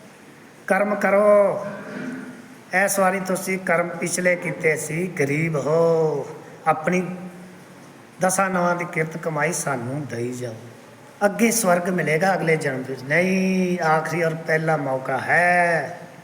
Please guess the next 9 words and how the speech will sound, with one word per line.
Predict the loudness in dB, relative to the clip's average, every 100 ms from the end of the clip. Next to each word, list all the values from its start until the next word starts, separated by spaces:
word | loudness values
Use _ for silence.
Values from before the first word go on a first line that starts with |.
| -20 -20 -2
ਇਹ | 2
ਉਹਨਾਂ | 4 6 4
ਨੇ | 4
ਲੁੱਟਣ | 0 -2 -2
ਦੀ | -2 -2
ਖੇਡ | -4 -4 -2 -2
ਬਣਾ | -4 -8 -6 -6
ਲਈ | -8 -8 -6
ਹੈ। | -2 -2